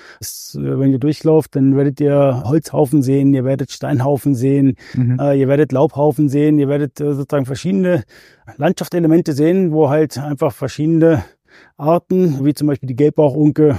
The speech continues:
Speaker 1: sich heimisch fühlen und die dort einfach dann leben und mit uns gemeinsam hier den Tag verbringen. Wir haben auch, äh, Gämsen, äh, Rotwild, Rehe,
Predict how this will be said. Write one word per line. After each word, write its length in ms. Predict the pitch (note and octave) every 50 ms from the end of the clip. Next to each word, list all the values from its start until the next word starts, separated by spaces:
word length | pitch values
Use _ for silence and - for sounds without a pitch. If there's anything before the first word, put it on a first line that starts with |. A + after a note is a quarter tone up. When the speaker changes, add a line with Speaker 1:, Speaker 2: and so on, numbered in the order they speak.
| - _ -
Speaker 1:
sich 180 | B2 C3 -
heimisch 280 | B2 C3 D3+ E3+ - -
fühlen 260 | - D#3+ E3 E3 D#3
und 160 | D3 C#3 B2
die 60 | C#3
dort 200 | C3 D3 C#3+ -
einfach 200 | C#3+ C3+ A#2 C3+
dann 200 | - - C3+ C3
leben 260 | A#2+ C3 C#3 D3+ D#3+ D3
und 360 | C#3 C#3 C3 - - - _ _ _ - - _ _ _ _ -
mit 220 | C3+ E3 - -
uns 360 | D#3+ D3+ D3+ - - - - D3+
gemeinsam 520 | D3+ C3+ C3 C3 D3 D#3 C#3 D#3 D3+ C#3
hier 480 | B2 C3 D3 D3 C#3+ C#3+ B2 G#2+ G#2+ -
den 100 | C3+ C3
Tag 180 | - C#3 D3+ -
verbringen. 300 | - C#3+ A#2 B2+ A#2+ A#2
Wir 80 | A#2+ B2
haben 100 | C3 C3+
auch, 240 | C#3 C3 - -
äh, 200 | C3 C3+ C3+ C3
Gämsen, 560 | A#2 D3 D3+ E3 F#3 D#3+ - F#3 F3+ F3+ F3 E3
äh, 40 |
Rotwild, 720 | D#3+ C#3+ C3+ B2 B2+ D3+ F3 C#3 C#3+ D3+ D#3+ E3 E3+ - C3+
Rehe, 420 | C3 C3+ D3+ D#3+ E3+ F3 E3 B2